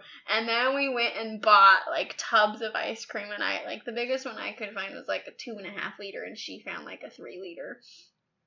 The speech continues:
And so together, if we could eat it, to,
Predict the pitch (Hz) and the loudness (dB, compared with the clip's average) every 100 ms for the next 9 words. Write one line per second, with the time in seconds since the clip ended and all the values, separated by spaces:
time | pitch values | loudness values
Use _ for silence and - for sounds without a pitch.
0 | _ - 285 240 226 220 208 196 196 - | _ -10 -6 -6 -8 2 4 4 -2 -12
1 | - 302 214 247 233 196 196 240 247 302 | -8 -4 4 6 6 2 0 -2 0 0
2 | - 294 349 330 554 - - | 2 6 8 6 2 -4 -8